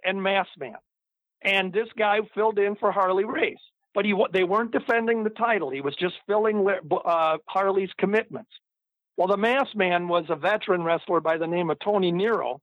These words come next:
who had wrestled under a mask previously, uh, different names. He was the Black Shadow on the East Coast, and he had various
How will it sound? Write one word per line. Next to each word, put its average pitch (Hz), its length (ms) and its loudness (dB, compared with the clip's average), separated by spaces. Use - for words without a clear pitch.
who 185 140 2
had 156 140 0
wrestled 190 400 0
under 156 260 0
a 147 60 -2
mask 151 360 -2
previously, 180 880 0
uh, 147 240 2
different 175 460 -2
names. 170 400 0
He - 60 -6
was 147 140 -4
the 156 80 -6
Black 170 480 0
Shadow 175 440 0
on 165 180 -2
the 156 80 -2
East 175 400 -4
Coast, 165 400 2
and 165 100 0
he 190 140 0
had 170 160 -2
various 180 400 0